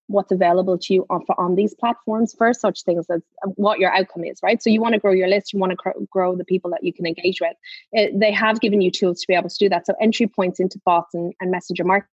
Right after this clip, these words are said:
it's just a swipe up in a story. You literally go straight into that ecosystem. You have that, um, user's subscriber immediately. You know, that's an entry to barrier that no, it's less, no friction. That's the value of this kind of ecosystem. And it's to, you know, promote a better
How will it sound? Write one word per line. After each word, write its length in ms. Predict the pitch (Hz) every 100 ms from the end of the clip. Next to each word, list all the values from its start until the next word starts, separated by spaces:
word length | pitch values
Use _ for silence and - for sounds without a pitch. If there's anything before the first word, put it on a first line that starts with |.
| -
it's 200 | 190 190
just 180 | 233 -
a 40 |
swipe 320 | 202 - 180 185
up 140 | 185
in 100 | 180
a 60 | 175
story. 500 | - 202 208 180 156
You 100 | 196
literally 300 | 214 233 208
go 140 | 180 180
straight 320 | - 185 175
into 140 | 175 170
that 80 |
ecosystem. 560 | 175 202 180 185 - 170
You 100 | 175 -
have 100 | 196 - _
that, 180 | 180 170 - _ _ _ -
um, 300 | 175 170 180
user's 460 | 185 196 175 165 -
subscriber 580 | - 170 - 180 180
immediately. 600 | 160 185 190 165 - 143 - _ -
You 80 |
know, 300 | 202 196 185 - _
that's 180 | 208 202 _ _ -
an 120 | 202
entry 320 | 226 - 240
to 100 | 214
barrier 340 | 190 175 175
that 120 | 170 -
no, 280 | 180 180
it's 200 | 185 196 -
less, 180 | 208 208
no 240 | 202 202 214
friction. 540 | - 226 - 180 - -
That's 140 | - -
the 60 |
value 300 | 170 170 202
of 100 | 180 -
this 120 | 165
kind 140 | - -
of 40 |
ecosystem. 640 | 196 196 - 165 - 175
And 100 | 170
it's 200 | 175 -
to, 160 | - 180 - _ _
you 80 | -
know, 240 | 175 175 196
promote 320 | - 196 196
a 60 | 196
better 480 | 190 185 185 185